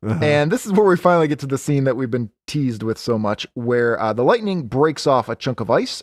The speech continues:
Speaker 2: and now it's this flow of ice that just starts floating towards, uh, the, the falls.
Speaker 1: Dude, this guy's, this, this vengeful ghost is not doing a good job, uh, protecting the secret of vengeful ghosts.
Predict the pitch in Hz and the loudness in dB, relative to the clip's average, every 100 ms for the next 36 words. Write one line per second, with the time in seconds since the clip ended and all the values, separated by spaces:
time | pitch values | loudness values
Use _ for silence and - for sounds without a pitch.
0 | - 127 131 170 156 143 127 131 - - | -4 -2 0 2 0 -2 -2 -4 -4 -14
1 | - - 208 294 190 165 151 127 - 139 | -12 2 4 6 6 4 2 -2 -2 -2
2 | - 156 - 147 - - - 160 160 156 | 0 -2 0 0 -2 -12 -2 2 2 2
3 | 143 - 131 123 117 104 - - 117 107 | -2 -6 -4 -2 -2 -6 -14 -8 -2 0
4 | 104 - - 117 110 101 - 101 - - | 0 -4 -4 -2 -2 -4 -4 -4 -6 -2
5 | 156 123 85 - - - _ _ _ _ | 2 2 0 -4 -12 -16 _ _ _ _
6 | _ - 98 135 107 147 - 135 120 151 | _ -6 2 2 4 2 2 2 4 2
7 | 147 110 131 151 - 127 147 127 139 - | 0 0 0 0 -2 -2 2 2 2 0
8 | 120 101 104 113 - 104 120 113 123 113 | 0 2 2 0 -4 -4 -2 0 2 0
9 | 104 107 101 98 98 98 98 90 92 _ | 0 0 -2 0 -2 0 -2 -6 -12 _
10 | _ _ _ _ 110 104 92 85 82 85 | _ _ _ _ -6 -4 -2 -4 -6 -8
11 | 107 - 127 120 107 117 107 104 - 113 | -6 -4 -2 -4 -4 -4 -4 -4 -4 -6
12 | - 107 92 101 90 101 104 95 90 90 | -2 -2 -2 -4 -4 -4 -4 -6 -8 -4
13 | 95 87 - - - - | -4 -4 -8 -16 -20 -20